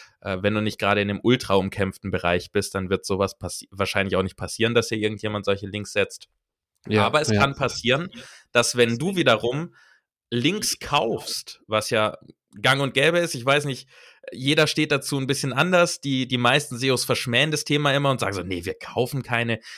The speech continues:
Speaker 1: In umkämpften Branchen kauft jeder Links. Ich glaub, das
Speaker 2: Yes,
Speaker 1: kann man
Speaker 2: yes.
Speaker 1: tatsächlich so sagen,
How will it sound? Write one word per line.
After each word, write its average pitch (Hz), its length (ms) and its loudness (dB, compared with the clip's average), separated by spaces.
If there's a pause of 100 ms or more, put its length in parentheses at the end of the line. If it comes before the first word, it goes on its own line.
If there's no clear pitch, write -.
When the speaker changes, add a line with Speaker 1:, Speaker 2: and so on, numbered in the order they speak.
(120)
Speaker 1:
In 135 140 -2
umkämpften 139 500 0
Branchen 107 300 2
kauft 107 300 2
jeder 123 220 4
Links. 156 400 -2 (260)
Ich 110 80 -6
glaub, 113 180 6
das 107 100 2
Speaker 2:
Yes, - 80 -4
Speaker 1:
kann 120 120 2
man 120 100 0
Speaker 2:
yes. 113 80 -6
Speaker 1:
tatsächlich 117 480 -2
so 110 100 -4
sagen, 117 420 0